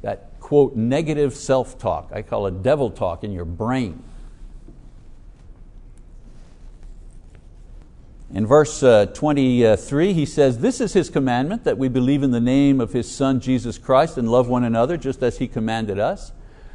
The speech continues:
The one who keeps his commandments abides in him, and he in him. We know by this that he abides in us, by the Spirit whom he has given us."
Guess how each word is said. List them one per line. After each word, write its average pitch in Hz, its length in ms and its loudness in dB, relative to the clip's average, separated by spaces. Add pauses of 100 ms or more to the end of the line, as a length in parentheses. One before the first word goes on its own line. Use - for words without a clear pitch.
(240)
The 131 100 4
one 202 180 2
who 202 80 2
keeps - 280 -2
his 185 160 -4
commandments 180 560 0
abides 185 400 2
in 214 140 0
him, 117 380 -2
and 147 180 -2
he 208 180 -4
in 208 80 -2
him. 233 440 -2 (220)
We 196 140 -2
know 262 280 4
by 151 220 4
this 147 380 0
that - 220 -4
he 147 120 0
abides 120 400 2
in 110 140 -2
us, 139 200 -2
by 127 180 2
the 123 120 -2
Spirit 190 580 0 (220)
whom 196 680 2 (360)
he 156 140 -2
has 165 180 0
given 196 300 4
us." - 460 -6